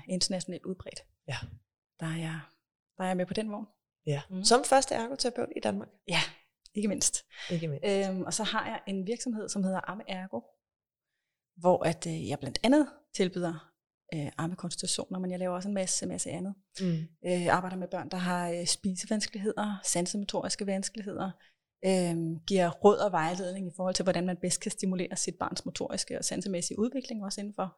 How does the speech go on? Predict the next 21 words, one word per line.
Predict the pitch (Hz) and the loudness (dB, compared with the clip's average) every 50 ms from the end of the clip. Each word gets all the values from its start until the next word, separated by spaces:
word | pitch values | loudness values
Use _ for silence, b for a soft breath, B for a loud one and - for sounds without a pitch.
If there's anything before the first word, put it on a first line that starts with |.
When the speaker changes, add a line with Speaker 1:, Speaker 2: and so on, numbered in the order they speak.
| _ - | _ -8
Speaker 1:
normalområdet. | 165 165 180 196 214 220 214 202 196 208 - _ _ - | -4 -4 -2 -2 -2 -4 -4 -4 -6 -8 -10 _ _ 0
Speaker 2:
Mm. | 180 170 160 151 156 - - _ B B B B B B - | 2 2 2 2 0 -4 -14 _ B B B B B B 0
Speaker 1:
Og | - | 2
så | 208 226 | 2 4
arbejder | 226 226 233 262 247 220 208 214 | 4 2 2 2 2 2 4 4
jeg | 190 196 | 2 2
også | 214 208 - 240 | 0 0 -2 0
med, | 226 214 208 202 190 185 180 - - | 0 2 2 0 0 -2 -4 -8 -10
med | 202 190 | -10 -4
det | - 208 202 | -2 0 0
her, | 196 214 202 - 185 175 - - - | 0 0 0 -2 -2 -4 -4 -8 -10
øh, | 180 175 | -12 -10
kommunikationsområde, | - - 208 196 185 190 - 190 - - - 285 277 254 - - - - 202 208 226 208 202 202 208 220 220 | -4 0 2 2 4 2 2 6 6 6 6 6 4 2 2 2 2 2 2 2 4 4 2 2 0 -2 -2
som | - - 214 208 196 | -4 -2 -2 -4 -4
er | 190 190 190 196 202 208 214 220 220 226 240 | -4 -6 -6 -6 -6 -8 -10 -10 -12 -10 -6
mega | 269 294 302 285 269 - 202 | -4 -4 -2 -2 -2 -2 -2
vigtigt | 185 185 180 165 - 180 175 | -2 -2 -2 -4 -6 -8 -8
for | - - - 202 - _ _ - | -8 -6 -8 -8 -8 _ _ -6
alle | 226 240 269 302 | -4 -2 0 0
mennesker. | 262 214 185 - - - 180 - _ _ _ _ - | 0 0 0 -2 -2 -4 -6 -8 _ _ _ _ -8
Speaker 2:
Ja. | 156 143 | -6 -6